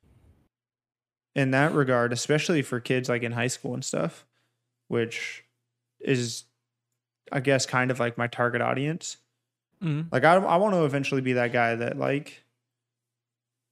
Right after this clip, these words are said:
Speaker 1: if you're sophomore through senior in high school, like, this is your inspiration. The
Speaker 2: Yeah.
Speaker 1: same way that Hutch was for, for us and Hex and these guys is, like,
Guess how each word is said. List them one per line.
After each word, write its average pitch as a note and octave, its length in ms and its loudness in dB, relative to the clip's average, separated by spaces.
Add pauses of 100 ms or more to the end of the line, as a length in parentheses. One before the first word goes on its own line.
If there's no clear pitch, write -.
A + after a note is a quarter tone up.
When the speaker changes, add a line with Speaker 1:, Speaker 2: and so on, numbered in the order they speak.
Speaker 1:
if C#3+ 160 0
you're C3+ 220 4
sophomore B2+ 640 2
through B2+ 240 -6
senior B2 480 -2
in A#2+ 60 -6
high B2 160 0
school, F3+ 480 -2 (760)
like, A#2+ 260 0
this B2 180 -2
is A#2+ 120 -4
your A#2+ 120 -2
inspiration. D3+ 640 -4 (760)
The - 80 -6
Speaker 2:
Yeah. G2+ 60 0
Speaker 1:
same C3 260 2
way B2+ 200 2
that A#2+ 200 -2
Hutch B2+ 320 0
was B2+ 640 -2
for, B2+ 280 -2
for C#3 220 -4
us D3+ 240 0
and B2+ 80 -4
Hex B2 320 -4
and D#3 240 -4 (560)
these B2+ 200 2
guys E3 260 4
is, B2+ 120 0
like, B2 480 0